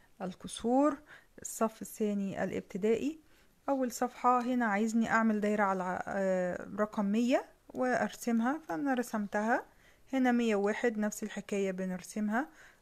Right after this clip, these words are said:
وبنعمل عليها دايرة، دي ما فيهاش أي مشكلة. طيب هنا كمان برضو اوجد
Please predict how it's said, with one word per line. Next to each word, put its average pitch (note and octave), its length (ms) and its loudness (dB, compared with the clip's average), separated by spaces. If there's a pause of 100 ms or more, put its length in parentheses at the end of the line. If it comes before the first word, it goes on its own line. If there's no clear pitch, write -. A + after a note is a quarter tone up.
(140)
وبنعمل G3 1600 -2
عليها F#3+ 300 0
دايرة، A3 360 2
دي A#3 160 0
ما A3 100 0
فيهاش - 440 -8
أي G3 340 -2
مشكلة. A#3 480 -4 (3000)
طيب G#3+ 300 -4
هنا A#3+ 160 0
كمان A#3+ 400 0
برضو A3+ 380 -2 (840)
اوجد A3 800 2